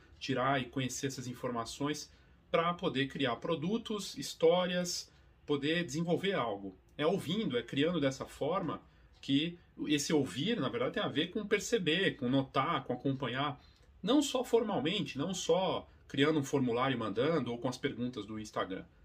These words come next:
mas vendo o que aquela pessoa tá fazendo, né? É um perseguir aquela,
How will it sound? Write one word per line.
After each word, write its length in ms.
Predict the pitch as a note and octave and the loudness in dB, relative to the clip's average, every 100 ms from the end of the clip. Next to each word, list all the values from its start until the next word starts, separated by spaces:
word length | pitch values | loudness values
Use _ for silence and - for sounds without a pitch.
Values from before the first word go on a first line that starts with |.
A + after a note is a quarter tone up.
| - - | -20 -10
mas 560 | C3+ D3+ F3+ F3 - - - - _ - - | -4 -2 -2 -4 -8 -12 -20 -20 _ -20 -8
vendo 260 | C#3+ G3+ G#3 | -4 -2 -2
o 40 | |
que 60 | G3+ | -2
aquela 160 | G3 | -2
pessoa 200 | F#3 F#3+ | -4 -2
tá 100 | F3+ | -2
fazendo, 440 | F#3 F3 E3 C3 G2 - - - | -2 0 0 0 -4 -16 -20 -8
né? 240 | B2 E3+ E3+ - - - | -4 -4 -6 -14 -20 -10
É 140 | A#2+ C#3 | -4 -2
um 420 | D#3+ D3+ C3 A2+ - _ - - | 0 0 0 -4 -12 _ -20 -2
perseguir 760 | D#3 E3 - F#3+ - C3 G#3+ | 0 0 -2 -6 -6 -6 0
aquela, 500 | E3 C3 A#2+ A2 F2+ | 0 0 -2 -2 -6